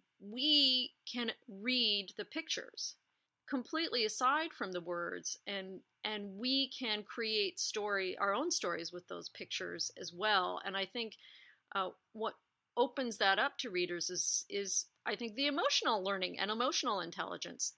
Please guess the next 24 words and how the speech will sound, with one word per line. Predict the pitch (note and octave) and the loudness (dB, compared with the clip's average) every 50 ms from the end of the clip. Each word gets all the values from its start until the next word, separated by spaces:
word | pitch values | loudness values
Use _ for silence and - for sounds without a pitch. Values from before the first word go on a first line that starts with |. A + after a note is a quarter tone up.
| _ | _
that | - G3+ F3+ | -6 -4 -2
goes | - G#3 F#3+ F#3+ F3+ | 0 0 0 0 -2
into | G3 - F#3 F3+ - G3 | -4 -6 -8 -10 -10 -10
the | E3 F3 | -10 -10
books, | - - - - _ - - - - - | -10 -10 -12 -8 _ -2 -2 -2 -2 -2
um, | G3 F#3 F#3 F3+ F#3+ F3 - - | -2 -4 -4 -4 -6 -8 -8 -6
as | G#3+ G3+ F#3+ | -6 -4 0
well | G3 G#3+ G#3 G#3 A3 A3+ | 4 6 6 6 6 4
as | A3 - | 2 2
celebrating, | - A3+ G3+ A#3 B3+ B3 A#3 A3 G3 F#3 F3+ G3 G#3 A#3 B3+ - | 4 4 4 4 2 2 2 2 2 2 2 0 -4 -6 -10 -12
again, | A3+ F3+ - C#4 C#4 A#3 G3+ G#3 - - | -8 -2 2 2 2 2 2 -2 -4 -4
different | G#3+ G#3 G3+ - - B3 A#3+ - | -4 -4 -4 -2 -4 -4 -4 -2
ways, | G#3 G#3 G3+ G3 G3+ G3+ G3+ G3+ G3+ G3+ G3+ - - - | -2 -2 0 0 0 -2 -2 -4 -4 -6 -6 -6 -4 -2
different | G#3+ G#3+ - - A#3+ A#3+ F#3+ A#3 | -4 -4 -2 -2 -2 -2 -2 -2
means | A3 A3 G#3+ G#3 G#3 G#3 - - | -4 -4 -4 -4 -4 -4 -4 -6
of | F#3+ - | -6 -8
encountering | G3 F3+ F3 - - F#3 F#3 F#3 - G#3 F3+ E3+ F3 F3 F3 _ _ - | -10 -10 -8 -6 -4 -4 -4 -4 -6 -8 -8 -8 -10 -12 -14 _ _ -10
the | - F#3+ | -8 -8
world, | F3+ F#3 F#3+ F#3+ F#3 - | -6 -6 -6 -6 -6 -6
which | - A3+ C#4+ - | -2 2 4 4
you've | D4 C#4+ - - | 4 4 4 2
celebrated | - B3 A3 A3+ A#3 A3+ A3+ G#3 G3 F#3+ G3 F#3+ F#3 - - | 4 6 6 6 4 2 2 0 2 2 0 -2 -2 -4 -6
in, | G3+ G3 G3 - - - - - - - - _ | -8 -8 -8 -10 -12 -12 -12 -12 -12 -14 -12 _
in, | - G#3+ G#3+ G#3 G#3 G#3 G3+ | -2 0 0 0 0 -2 -4